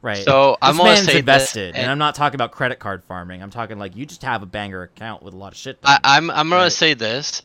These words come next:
Speaker 2: and this will resonate with you guys. Right now, my account value is about, I think, three hundred and seventy thousand gold, and I current my liquid. That means if I sold everything,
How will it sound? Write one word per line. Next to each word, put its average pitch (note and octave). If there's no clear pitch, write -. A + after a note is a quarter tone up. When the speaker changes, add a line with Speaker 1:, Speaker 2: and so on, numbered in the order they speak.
Speaker 2:
and A#2
this A#2+
will C#3
resonate A#2
with G#2
you G2
guys. G2+
Right A#2+
now, B2
my A2
account E3
value C#3+
is B2
about, A#2
I G#2+
think, A2+
three A#2+
hundred B2
and G#2
seventy A2+
thousand A2+
gold, A2
and A#2
I G#2
current A#2+
my A2
liquid. B2
That A#2+
means B2+
if A#2+
I A#2+
sold C#3
everything, D3